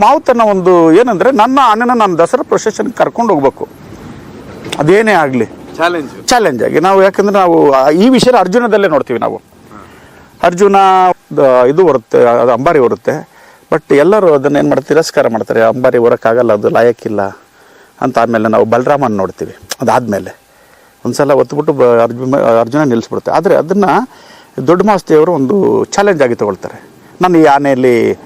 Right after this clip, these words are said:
Speaker 1: ಅಂಬಾರಿ ಒರೆಸ್ಬೇಕು, ಅಂಬಾರಿ ಆನೆಯಾಗಿ ನಾನು ನಡೆಸ್ಬೇಕು ಇದನ್ನ"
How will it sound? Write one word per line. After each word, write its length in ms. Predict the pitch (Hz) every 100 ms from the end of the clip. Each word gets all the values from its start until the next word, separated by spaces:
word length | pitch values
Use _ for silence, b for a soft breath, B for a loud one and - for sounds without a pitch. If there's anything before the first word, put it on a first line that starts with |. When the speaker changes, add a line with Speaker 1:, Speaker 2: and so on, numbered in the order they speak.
| B B B B -
Speaker 1:
ಅಂಬಾರಿ 260 | 139 151 135
ಒರೆಸ್ಬೇಕು, 640 | 123 - 117 - 98 85 - - -
ಅಂಬಾರಿ 320 | 143 156 139
ಆನೆಯಾಗಿ 320 | 123 120 123 117
ನಾನು 140 | 104
ನಡೆಸ್ಬೇಕು 440 | 110 - 120 -
ಇದನ್ನ" 260 | 101 98